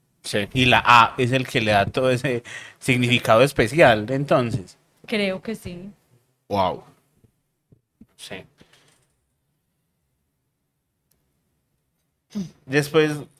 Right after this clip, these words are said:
Speaker 2: dice, e-, esa parte de los errores,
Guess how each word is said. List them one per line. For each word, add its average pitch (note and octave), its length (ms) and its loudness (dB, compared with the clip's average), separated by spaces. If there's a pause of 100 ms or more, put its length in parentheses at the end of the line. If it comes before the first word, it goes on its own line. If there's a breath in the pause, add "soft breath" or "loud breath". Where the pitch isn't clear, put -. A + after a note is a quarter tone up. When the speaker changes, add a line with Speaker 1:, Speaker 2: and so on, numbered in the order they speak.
(160)
Speaker 2:
dice, F#3+ 500 -4 (1900)
e-, B2+ 340 -10
esa E3 220 0
parte F#3 260 2
de E3 140 4
los C3 300 2
errores, B2 760 2